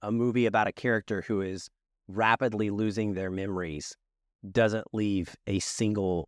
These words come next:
lasting impression. It's a huge bummer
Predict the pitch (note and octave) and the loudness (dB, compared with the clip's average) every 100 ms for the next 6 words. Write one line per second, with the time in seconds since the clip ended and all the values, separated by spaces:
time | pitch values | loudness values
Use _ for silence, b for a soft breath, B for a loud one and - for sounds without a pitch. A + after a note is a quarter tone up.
0 | _ F#2 F#2 F#2+ F#2 - F2 E2+ E2 D2+ | _ -8 -4 -2 -2 -2 -2 -2 -6 -8
1 | D#2+ - D#2+ - - - - _ _ _ | -6 -4 -4 -6 -10 -14 -18 _ _ _
2 | _ _ _ _ _ _ _ _ - - | _ _ _ _ _ _ _ _ -6 2
3 | D#3+ F3 A2+ A#2+ G2+ - | 4 4 6 4 2 -8